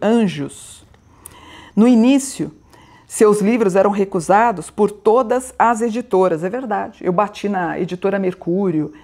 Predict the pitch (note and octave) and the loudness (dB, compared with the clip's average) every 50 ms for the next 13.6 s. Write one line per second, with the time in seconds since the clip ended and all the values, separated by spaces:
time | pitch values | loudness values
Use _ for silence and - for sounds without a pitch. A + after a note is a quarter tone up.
0 | - - - - - - - - _ - - F3+ G3+ G3+ G#3 A3 A3+ G#3 - - | -20 -20 -20 -20 -20 -20 -20 -16 _ -2 -2 -2 0 0 0 0 0 -2 -2 -2
1 | G3+ F3+ F3 F3 F3+ F3+ E3+ D3+ D3 D#3 E3 E3+ - _ _ _ _ _ _ _ | -2 0 0 0 0 0 -2 -6 -8 -10 -12 -14 -16 _ _ _ _ _ _ _
2 | - A3 A#3+ B3 G#3+ - - G#3+ G#3 F#3+ E3+ F3 F#3+ G3 F#3+ - F#3 G3+ F#3+ A3 | 2 2 2 0 -2 -2 -2 -2 -2 -2 -4 -4 -4 -6 -6 -6 -6 -4 -2 -2
3 | C4 E4+ G#4+ G#4 - A#3+ G#3+ - - - - - - _ _ _ _ _ _ _ | -2 0 -2 -2 -2 -2 -2 -2 -6 -12 -20 -20 -20 _ _ _ _ _ _ _
4 | _ _ - - - - - - - _ _ - A3+ A#3 A#3 G3+ F#3+ G#3 A3 G#3 | _ _ -20 -20 -20 -20 -20 -20 -20 _ _ 0 2 2 4 4 4 4 4 4
5 | G#3 G#3 - F#3+ F#3 F3+ G3 A3+ A#3 A3 - F3+ E3+ - - - - - _ _ | 2 0 -2 -2 -2 0 0 0 0 -2 -4 -4 -4 -6 -10 -18 -20 -20 _ _
6 | _ _ _ _ - - - - - - - - - - G#3+ G#3+ B3+ G3+ G3+ A#3 | _ _ _ _ -20 -20 -20 -20 -20 -20 -20 -4 0 2 2 4 4 4 4 4
7 | A#3 A#3+ - - - A3 A3+ A3+ G#3 G3+ A3+ A3+ A3+ A3+ G#3+ G#3+ G3+ G3+ G3 F#3 | 4 2 0 -2 -2 0 0 0 2 0 0 0 0 -2 -2 0 0 0 2 2
8 | F#3 F3+ F3+ F#3+ F3+ F3 G3 E3+ F3 F#3+ G3 G3 G#3 G#3+ G3+ G#3+ G#3+ G#3+ G#3 G#3+ | 2 2 2 0 -2 -2 -2 -2 -2 -2 -2 -2 -4 -4 -4 -4 -4 -2 -2 0
9 | A3 G#3+ G#3 G3 G3 G3 F3+ E3 D3 D#3 - - _ _ _ _ _ _ _ _ | 0 0 0 0 -2 -2 -6 -8 -12 -14 -16 -20 _ _ _ _ _ _ _ _
10 | - E3+ F3 F3 - F#3 F3+ F3 G3 G3+ A3 G3 - F3+ A3+ B3+ C4+ A#3 G#3+ G#3+ | -4 -4 -4 -2 0 0 2 4 2 2 2 0 0 0 0 2 2 2 2 0
11 | G#3 E3+ D3+ D3 D#3 - - F3+ F#3+ - G#3 F#3+ E3 A3 A3+ C#4 C#4 - A#3 A3 | 0 0 -2 -6 -6 -2 -2 0 0 2 0 0 2 2 0 0 0 0 -2 0
12 | - - G#3+ G#3 G#3 - G3 F#3+ F#3 F#3 F#3 - F3+ F#3 F3 - - F#3+ F3+ E3+ | 0 0 0 0 0 -2 0 0 0 0 2 0 0 0 -2 -2 -2 -2 0 0
13 | F3 E3+ F3 G3 A3 A3 A#3 G3 D#3+ D#3+ D#3+ | 0 0 0 2 0 0 0 -4 -6 -10 -12